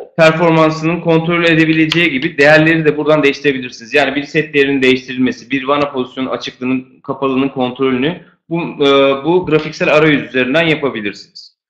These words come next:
Bununla beraber sağ tarafta da bir tane, e, ilgili öğeler bölümüyle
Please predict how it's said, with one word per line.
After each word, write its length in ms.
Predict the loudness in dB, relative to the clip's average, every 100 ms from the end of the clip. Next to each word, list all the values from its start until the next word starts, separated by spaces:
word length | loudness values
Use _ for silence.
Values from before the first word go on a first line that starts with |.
| _ _
Bununla 380 | -4 -2 2 2
beraber 400 | 4 4 4 2
sağ 300 | 0 0 2
tarafta 420 | 2 2 0 -2
da 300 | -2 -2 -4
bir 100 | -8
tane, 380 | -2 -2 -2 -6 -14 -8
e, 380 | -2 0 0 -2 -8 _ _ _ _ _ _ _ _ _
ilgili 320 | -4 0 2 2
öğeler 380 | 4 4 4
bölümüyle 680 | 4 2 2 0 -2 -6 -16